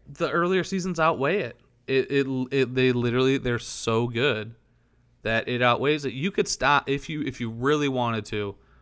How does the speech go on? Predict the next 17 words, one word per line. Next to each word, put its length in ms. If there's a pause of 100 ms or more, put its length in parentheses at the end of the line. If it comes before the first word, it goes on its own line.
(180)
you 160
could 140
stop 400
watching 320
The 60
Office 680 (160)
on 120
the 100
episode 420
where 120
Michael 300
leaves, 320
and 100
it 60
would 120
be 100
fine. 300